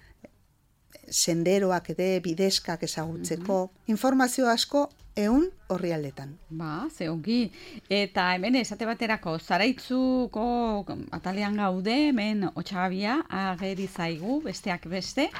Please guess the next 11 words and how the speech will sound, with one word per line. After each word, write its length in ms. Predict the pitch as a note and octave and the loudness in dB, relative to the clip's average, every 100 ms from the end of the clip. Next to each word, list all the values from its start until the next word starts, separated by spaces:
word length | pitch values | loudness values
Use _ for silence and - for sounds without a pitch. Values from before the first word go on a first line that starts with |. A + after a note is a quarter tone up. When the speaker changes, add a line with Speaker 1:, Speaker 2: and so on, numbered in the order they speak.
| - - - - - | -14 -18 -20 -16 -4
Speaker 2:
E, 400 | G3 F#3+ F3 E3+ - | 0 2 2 0 -2
hor, 440 | F#3+ G3 G#3 G3+ G3+ | 0 2 2 0 0
e, 320 | G3+ F#3+ F#3 | 0 2 2
ba, 520 | F3+ F3+ F3 F3 E3 E3 | 2 0 0 -2 -2 -4
noski 300 | E3 - A3+ | -6 -2 -2
Muskilda, 640 | D#3+ - F#3 F#3 A3+ F#4 - | -2 -6 -6 -2 0 0 -4
gu-, 280 | F#3 F#3 F3 | -8 -4 -2
Muskildako 560 | F3+ E3+ - F3 F3+ E3+ | -2 -4 -2 -4 -4 -6
gure 220 | F3 F3 | -4 -2
amaren 420 | F3 F#3 F3 F3+ | -2 -2 -2 -2
santutegia, 760 | F3+ F3 E3 E3+ F3+ E3 F#3+ | -2 -6 -4 -6 -4 -2 -2